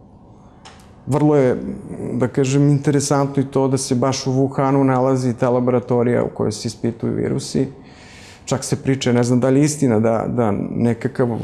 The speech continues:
upliv sa svojim kapitalom tamo ima i Bill Gates.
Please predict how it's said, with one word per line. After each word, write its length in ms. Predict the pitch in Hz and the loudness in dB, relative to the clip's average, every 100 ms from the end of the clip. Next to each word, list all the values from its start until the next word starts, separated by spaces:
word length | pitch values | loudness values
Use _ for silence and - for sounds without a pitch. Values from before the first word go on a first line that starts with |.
| - | -8
upliv 420 | - 131 135 135 | -2 -2 2 -2
sa 140 | 135 | 0
svojim 260 | 117 135 135 | -2 0 0
kapitalom 600 | 135 143 135 139 135 123 | 0 -4 -2 0 2 0
tamo 320 | 120 123 127 | 0 0 2
ima 180 | 127 127 | 2 2
i 80 | 127 | 2
Bill 200 | 123 120 | 2 0
Gates. 460 | 117 123 127 - | 2 2 0 -6